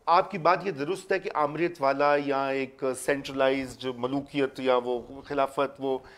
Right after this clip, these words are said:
वो ज़माने गए। अब किस तरह आगे बढ़ना है, मेरे ख्याल से उसकी दो तीन तो बड़ी, एक तो जाहिर बात है यही है कि कम अज़ कम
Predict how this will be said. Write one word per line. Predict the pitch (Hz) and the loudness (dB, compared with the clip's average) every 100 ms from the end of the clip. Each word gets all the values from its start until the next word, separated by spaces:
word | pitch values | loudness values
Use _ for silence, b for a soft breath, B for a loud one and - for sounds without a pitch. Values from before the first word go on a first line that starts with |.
| B B | B B
वो | 214 | 4
ज़माने | 165 139 131 127 | 8 8 8 6
गए। | 107 95 - _ _ b b b | 4 0 -6 _ _ b b b
अब | 190 | 4
किस | - 240 - | 4 2 2
तरह | 240 | 6
आगे | 220 208 | 6 6
बढ़ना | 202 185 185 | 4 2 2
है, | 196 | 2
मेरे | 180 185 | 2 2
ख्याल | 185 185 | 2 0
से | 180 190 | 2 -2
उसकी | 185 180 - 190 | -2 -4 -10 -10
दो | 160 127 147 | -8 -4 -4
तीन | 151 175 170 | -4 -8 -8
तो | 156 156 | -6 -4
बड़ी, | 120 120 135 | -2 -2 -2
एक | 147 131 - | -4 -4 -4
तो | 139 | -2
जाहिर | 113 117 127 | 2 2 2
बात | 127 143 | -2 -2
है | 120 | -6
यही | 117 123 135 | -6 -6 -4
है | 123 | -4
कि | 131 139 | -4 -8
कम | 139 139 | -4 -6
अज़ | 143 - | -6 -6
कम | 147 143 | -4 -4